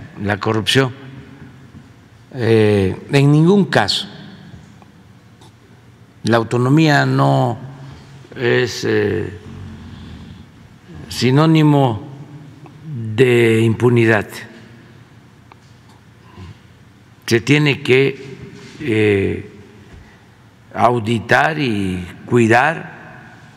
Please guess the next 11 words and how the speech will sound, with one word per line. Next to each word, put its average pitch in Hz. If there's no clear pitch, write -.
el 110
dinero 120
del 107
presupuesto, 98
aunque 110
se 120
trate 139
de 117
organismos 117
autónomos, 110
porque 104